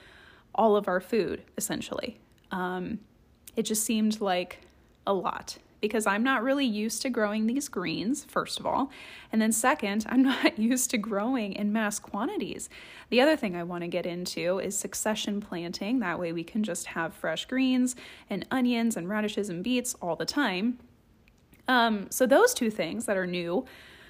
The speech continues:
you know, added with the whole greenhouse and, like, getting all of the containers, it almost seemed like I had to have this perfect system set up even before I got the greenhouse.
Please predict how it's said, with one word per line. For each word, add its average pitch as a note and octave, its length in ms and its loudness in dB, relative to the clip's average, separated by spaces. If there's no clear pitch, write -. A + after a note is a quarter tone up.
you B3+ 120 4
know, A3+ 320 4
added A#3+ 300 4
with C4+ 320 4
the A3 100 2
whole B3 160 6
greenhouse G#3 760 2
and, G3+ 120 -2
like, F#3+ 120 -4
getting A#3 240 0
all G#3+ 140 2
of G#3+ 120 -2
the G#3 80 -4
containers, B3+ 760 4
it A3 60 0
almost D4 280 2
seemed A3 280 0
like A#3+ 160 2
I G#3 80 2
had G#3+ 200 0
to G3+ 60 0
have F#3+ 300 -2
this F#3 160 -4
perfect G#3 360 -4
system G#3+ 460 0
set G3+ 300 0
up G3+ 260 2
even A3 220 0
before G#3 420 -2
I F#3+ 60 -4
got F#3+ 280 -2
the C#4+ 60 -2
greenhouse. B3+ 720 2